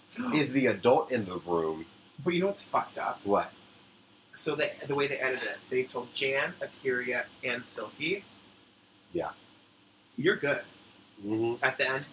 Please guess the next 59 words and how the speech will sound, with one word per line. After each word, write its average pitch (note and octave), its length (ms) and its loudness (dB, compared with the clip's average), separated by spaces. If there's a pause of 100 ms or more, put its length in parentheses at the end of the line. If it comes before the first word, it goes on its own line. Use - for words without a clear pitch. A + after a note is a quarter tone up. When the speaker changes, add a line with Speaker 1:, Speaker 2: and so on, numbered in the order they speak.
Speaker 1:
she's - 140 -6
like, B2 180 -2
"You're C#3+ 160 0
good." A#2+ 240 -2
And B2+ 100 -6
then C3 80 -12
they C3 100 -2
do B2+ 120 -8
Ginger's. A#2+ 640 -8 (500)
Speaker 2:
I G#2+ 120 4
literally G#2+ 240 4
wrote G#2 160 6
that G#2 120 6
in G2 80 2
my F#2+ 120 2
notes. G2 340 4
Speaker 1:
And C3 120 0
she - 180 0
said, B2+ 200 -2 (140)
Speaker 2:
Did, G2 100 -4 (200)
and - 100 -4
she, C#3 280 2
Speaker 1:
she - 200 -2
said, - 220 2 (160)
Speaker 2:
Trinity. D3 380 6 (100)
Speaker 1:
"Do E3+ 80 4
you F3+ 280 -2
think, - 40 -20 (260)
do - 120 2
you B3+ 100 2
think A#3 360 -2 (100)
you" G#3 340 -4 (640)
Speaker 2:
Then A2 160 6
change A2 280 4
her G#2+ 80 6
attitude. G#2 300 4
Speaker 1:
Yeah. C#3 300 6 (160)
"Do F#3+ 100 -4
you, A#3 240 2
do E3 60 -12
you F#3+ 120 -4
think A3 160 -4
you're G3+ 100 2
a F3 40 -10
bottom D#3+ 320 -2
queen?" F3+ 240 -8 (920)
Speaker 2:
No. A#2+ 220 4
Speaker 1:
"No." C3+ 120 -6 (240)
"Then D#3+ 100 0
change D3 300 -2
your B2+ 100 0
attitude." A2+ 500 -6 (300)
I E3 120 6
was F3+ 140 2
like, - 240 4 (200)
"Read G3 260 2
her." D#3 260 0
Speaker 2:
Read F#3+ 180 6
her. - 220 2